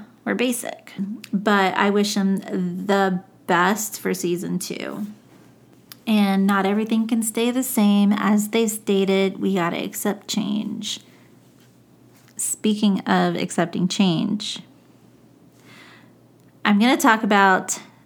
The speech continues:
the Generation Z versus Millennial wars that are going on right now.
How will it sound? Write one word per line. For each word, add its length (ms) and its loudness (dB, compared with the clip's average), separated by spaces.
the 840 2
Generation 680 4
Z 420 2
versus 440 0
Millennial 500 2
wars 340 0
that 120 4
are 120 4
going 360 4
on 260 2
right 240 -2
now. 380 -2